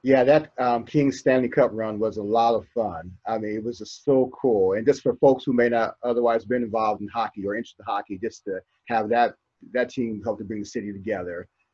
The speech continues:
you know, was really cool. All right. Um, so we have just a few more minutes. Um, so wanted to ask you, um, what do you think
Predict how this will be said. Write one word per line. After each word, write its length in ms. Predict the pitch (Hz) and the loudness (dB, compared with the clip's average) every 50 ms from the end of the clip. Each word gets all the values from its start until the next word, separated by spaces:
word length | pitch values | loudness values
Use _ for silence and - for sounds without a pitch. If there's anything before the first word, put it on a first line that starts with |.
| _ _ | _ _
you 80 | 101 95 | -12 -10
know, 100 | 92 90 | -8 -8
was 160 | 92 90 - | -8 -8 -8
really 160 | 98 90 87 | -10 -12 -12
cool. 400 | - - 98 85 73 76 90 92 - _ _ _ _ _ _ _ _ 110 101 _ _ _ _ _ | -10 -8 -8 -6 -6 -8 -10 -12 -18 _ _ _ _ _ _ _ _ -20 -20 _ _ _ _ _
All 160 | - 175 202 151 | 2 2 4 4
right. 400 | 113 131 170 147 104 92 92 - - - - - | 4 4 4 4 2 2 -2 -6 -14 -16 -4 0
Um, 260 | 120 120 117 117 117 | 2 4 4 2 2
so 220 | - - 175 151 143 | 2 4 6 6 6
we 160 | 139 170 185 | 6 6 6
have 180 | 190 170 147 | 6 6 6
just 140 | - 143 - | 4 -2 -8
a 60 | 139 | -8
few 140 | - - 170 | -6 -2 2
more 180 | 151 147 139 127 | 4 6 6 6
minutes. 480 | 123 123 117 127 135 131 - - _ - - | 6 4 2 2 -2 -2 -6 -16 _ -6 -2
Um, 340 | 110 110 110 113 113 113 113 | 0 2 2 2 0 -2 -4
so 440 | - - - 165 139 131 131 131 - _ _ _ _ _ _ _ _ _ _ | -10 0 4 6 6 6 6 2 -2 _ _ _ _ _ _ _ _ _ _
wanted 340 | - 143 185 247 302 262 - | -4 0 2 2 2 2 0
to 100 | 127 - | 0 0
ask 380 | 117 123 127 131 131 - - - _ | 2 2 2 2 0 -2 -8 -18 _
you, 460 | - 139 135 127 120 120 117 117 120 117 _ _ _ _ - | 0 2 2 4 4 2 2 0 -2 -6 _ _ _ _ -4
um, 380 | 117 113 113 110 110 107 104 101 _ _ _ _ - - - _ _ _ _ _ | -2 0 0 -2 -2 -6 -10 -16 _ _ _ _ -20 -20 -20 _ _ _ _ _
what 280 | - 120 127 143 196 202 | -14 -4 2 2 4 4
do 60 | 254 | 4
you 80 | 254 - | 0 -2
think 520 | - - - 160 156 151 151 151 - | -2 -2 2 4 4 4 4 2 -4